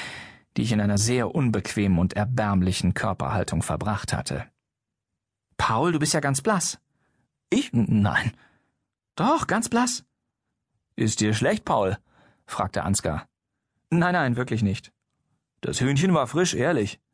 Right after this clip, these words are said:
„Alles in Ordnung, kein Problem, auch ehrlich.“ Mein Puls war wieder okay und das Leben von Bettinas größtem Schatz fürs Erste gerettet.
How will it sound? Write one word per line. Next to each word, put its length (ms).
„Alles 180
in 80
Ordnung, 220
kein 160
Problem, 340
auch 160
ehrlich.“ 380
Mein 200
Puls 320
war 140
wieder 180
okay 340
und 100
das 160
Leben 220
von 180
Bettinas 420
größtem 380
Schatz 260
fürs 220
Erste 280
gerettet. 460